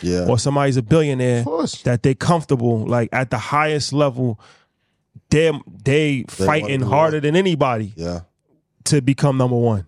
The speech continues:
Speaker 1: Yep.
Speaker 2: Everybody wants to be number one.
Speaker 1: And
Speaker 2: Yeah.
Speaker 1: A M D was a darling for such a long time. Uh, twenty eighteen, I think their stock was at twenty-seven bucks. And they were the darling
Speaker 3: Mm-hmm.
Speaker 1: tech stock to invest in, and now Nvidia passed them.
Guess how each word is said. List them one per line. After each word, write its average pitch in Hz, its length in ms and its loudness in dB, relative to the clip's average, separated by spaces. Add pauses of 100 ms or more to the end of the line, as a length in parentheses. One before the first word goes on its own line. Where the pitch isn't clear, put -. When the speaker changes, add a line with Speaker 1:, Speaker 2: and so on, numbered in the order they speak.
(100)
Speaker 1:
Yep. 90 240 -4 (120)
Speaker 2:
Everybody 175 520 2
wants 147 180 2
to - 60 -4
be 143 80 2
number 127 240 2
one. 107 260 0 (140)
Speaker 1:
And 113 100 0
Speaker 2:
Yeah. 139 60 2
Speaker 1:
A 165 60 4
M 170 100 0
D 170 100 2
was 127 200 0
a 101 60 0
darling 117 380 0
for 110 180 -6
such 110 240 -6
a 107 60 -2
long 104 240 0
time. 113 520 -6 (100)
Uh, 95 480 -2
twenty 110 500 -4
eighteen, 101 300 -6
I 101 60 -2
think - 180 -14
their 92 80 -4
stock 95 240 -8
was 95 100 -10
at 73 100 -6
twenty-seven 92 520 -6
bucks. 101 400 -6 (540)
And 98 160 -4
they 104 120 0
were 117 100 0
the 104 140 -2
darling 110 580 -2
Speaker 3:
Mm-hmm. 131 160 4
Speaker 1:
tech 120 140 -4
stock 107 300 -4
to 120 120 -4
invest 107 360 -2
in, 107 120 -2
and 101 120 -2
now 101 180 -2
Nvidia 101 500 -4
passed 104 340 -6
them. 117 200 -2